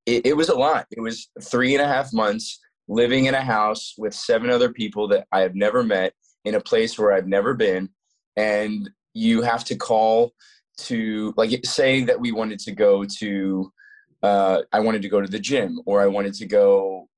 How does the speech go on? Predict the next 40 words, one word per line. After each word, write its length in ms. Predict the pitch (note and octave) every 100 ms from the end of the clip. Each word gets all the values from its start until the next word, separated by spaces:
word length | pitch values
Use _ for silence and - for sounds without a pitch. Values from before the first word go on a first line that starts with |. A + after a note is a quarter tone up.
| _
where, 560 | G2 F2 G2+ A2+ G#2+ -
to 300 | A2 - A2
a 40 |
park 340 | - A2 F2+ -
or 120 | G2
wherever. 520 | G2 G#2 G#2+ F#2 E2+ - _ _ -
I 100 | A2
would 100 | A#2
have 140 | A2
to 120 | A2+
call 600 | - C#3 C3 A#2 G#2 F#2+ G2
the, 160 | G#2 - G2+
the, 240 | F#2+ F#2 _ _ -
we 100 | A2+
called 240 | A#2 A2+
it 100 | A2
the 80 | G#2
bat 280 | F#2+ G#2 -
phone. 340 | - F2 D#2+ - _ _ -
And 160 | G2+ G2+
we 100 | G#2
would 120 | G#2+
have 140 | G2+
to 80 | A2+
go 120 | G#2+
on 100 | A2+
the 80 | A2
bat 240 | G2 G#2 -
phone 300 | G2+ F#2 F#2
and 300 | F#2 F#2 F2+
call 540 | - A2+ G#2 G#2 G#2 G#2 _
the 80 | G2
producers 640 | - G#2 B2+ A2 F#2+ F#2 -
and 100 | G2
get 120 | G2
permission 420 | G2 G2+ G2+ G2+
to 100 | G2+
leave 140 | G2
the 80 | -
house. 500 | - A#2 G2 - -